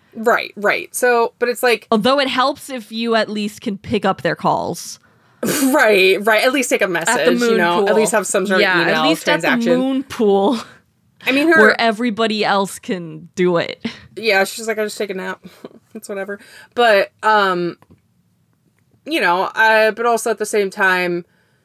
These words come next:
Speaker 1: when you mention, like, the whole, like, well, the desire for greatness, oh, uh, it's like, uh, they always are, like,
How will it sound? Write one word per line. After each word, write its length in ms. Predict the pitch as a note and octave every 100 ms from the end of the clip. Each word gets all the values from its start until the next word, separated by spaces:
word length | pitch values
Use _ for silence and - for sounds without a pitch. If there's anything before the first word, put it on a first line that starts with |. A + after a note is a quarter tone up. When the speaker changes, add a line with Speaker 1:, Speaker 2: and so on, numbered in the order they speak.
| _ _
Speaker 1:
when 160 | G3+ G3
you 100 | F#3+
mention, 400 | F#3 F3 F#3 F3
like, 160 | E3+
the 80 | F#3
whole, 300 | F#3+ E3+ E3
like, 320 | E3 D3+ - - - _ _ -
well, 160 | F3
the 100 | E3+
desire 400 | D#3+ F3 E3+ E3
for 240 | D#3+ D#3 -
greatness, 360 | D#3+ F#3+ E3 E3
oh, 340 | E3+ G3 E3+
uh, 260 | E3 F#3 F#3
it's 140 | E3+
like, 180 | G3+ F#3 _ _ _ -
uh, 280 | F3+ F3 E3+
they 220 | G3 G3
always 220 | G#3 G#3
are, 100 | A3+
like, 200 | A3